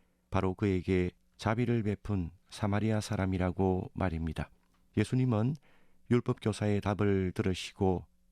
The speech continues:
"그래, 맞다, 그렇다." 하고 대답하지 않으십니다.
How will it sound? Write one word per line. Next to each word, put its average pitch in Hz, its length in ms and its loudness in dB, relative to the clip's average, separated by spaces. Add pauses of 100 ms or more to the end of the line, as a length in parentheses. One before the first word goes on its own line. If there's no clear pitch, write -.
"그래, 104 200 2
맞다, 92 580 -4
그렇다." - 420 -4
하고 113 440 -2
대답하지 95 720 -2
않으십니다. 87 680 -4